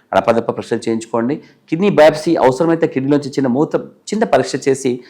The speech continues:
ఒక ముక్క పరీక్ష చేసి వాళ్ళ కిడ్నీలో ఎటువంటి జబ్బు ఉందో తెలుసుకునే ప్రయత్నం కూడా కొన్ని సందర్భాల్లో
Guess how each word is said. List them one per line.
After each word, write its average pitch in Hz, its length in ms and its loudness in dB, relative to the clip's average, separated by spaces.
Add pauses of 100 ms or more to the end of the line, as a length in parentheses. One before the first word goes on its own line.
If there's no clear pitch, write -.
(160)
ఒక 117 120 0
ముక్క 107 200 -2
పరీక్ష 139 360 -2
చేసి 127 180 -2
వాళ్ళ 107 140 2
కిడ్నీలో 127 380 0
ఎటువంటి 127 340 -2
జబ్బు 117 220 -2
ఉందో 110 140 -4
తెలుసుకునే 98 380 -8
ప్రయత్నం 92 300 -4
కూడా 123 100 -2
కొన్ని 92 180 -4
సందర్భాల్లో 92 500 -6